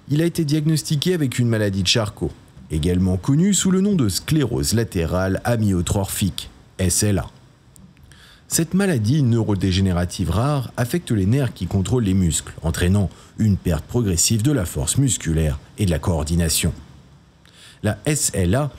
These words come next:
a eu un impact profond sur la vie de Garot, l'obligeant à réduire son activité professionnelle et à se concentrer sur son traitement médical. Cependant, il a continué à travailler dans l'industrie du spectacle aussi longtemps que possible, en utilisant son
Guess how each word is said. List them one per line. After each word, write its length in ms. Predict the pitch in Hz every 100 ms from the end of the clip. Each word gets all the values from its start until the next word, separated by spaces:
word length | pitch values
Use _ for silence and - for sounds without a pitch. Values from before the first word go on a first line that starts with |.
| - - -
a 100 | 135
eu 100 | 175
un 120 | 160
impact 380 | 151 - 175 -
profond 500 | - - 131 - 101
sur 160 | 92 101
la 120 | 98
vie 100 | 90
de 80 | 98
Garot, 320 | 110 92 78 - -
l'obligeant 500 | 95 90 98 92 113
à 40 |
réduire 380 | 82 87 117 110
son 180 | - 92
activité 480 | 90 - 98 87 87
professionnelle 720 | 90 87 90 - 135 170 156 - - -
et 80 | 147
à 60 |
se 140 | 165 180
concentrer 580 | 156 175 170 139 - 117
sur 220 | 151 127
son 180 | - 95
traitement 340 | - 92 95
médical. 520 | 95 98 104 107 85 - - - - _ - - -
Cependant, 440 | - 117 143 160
il 100 | 165
a 60 | 151
continué 420 | 156 147 156 156
à 80 | 143
travailler 320 | - 135 139
dans 100 | 139
l'industrie 420 | 131 131 123 -
du 100 | 131
spectacle 520 | 120 147 131 101 85
aussi 200 | 87 -
longtemps 260 | 95 92 101
que 80 | 95
possible, 420 | 113 101 80 71 - - -
en 120 | 78
utilisant 560 | 87 82 98 92 101 98
son 180 | 85